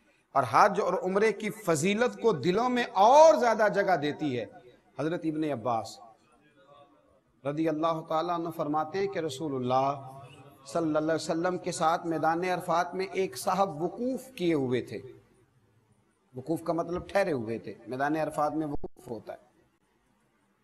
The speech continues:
وقوف کیے ہوئے تھے، اچانک اپنی سواری سے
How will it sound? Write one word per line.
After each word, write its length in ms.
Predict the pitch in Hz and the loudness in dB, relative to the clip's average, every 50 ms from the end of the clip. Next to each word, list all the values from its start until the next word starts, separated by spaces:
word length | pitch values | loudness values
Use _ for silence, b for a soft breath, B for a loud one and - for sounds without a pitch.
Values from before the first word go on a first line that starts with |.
| _ _ _ _ _ _ _ _ _ | _ _ _ _ _ _ _ _ _
وقوف 440 | 147 160 208 208 240 285 311 311 311 | -4 -2 -2 0 2 2 2 2 0
کیے 200 | - 302 294 240 | 0 0 2 2
ہوئے 280 | 214 185 175 185 214 214 | 2 2 2 2 2 2
تھے، 180 | 208 240 240 269 - | 2 0 0 2 2
اچانک 520 | 254 - - 311 302 330 349 349 - 330 | 0 2 4 4 4 4 4 4 4 2
اپنی 240 | 302 294 285 285 277 | 2 0 0 -2 -4
سواری 440 | - - 247 220 208 214 220 220 226 | 0 0 2 4 4 4 4 2 0
سے 140 | 214 214 | -2 -2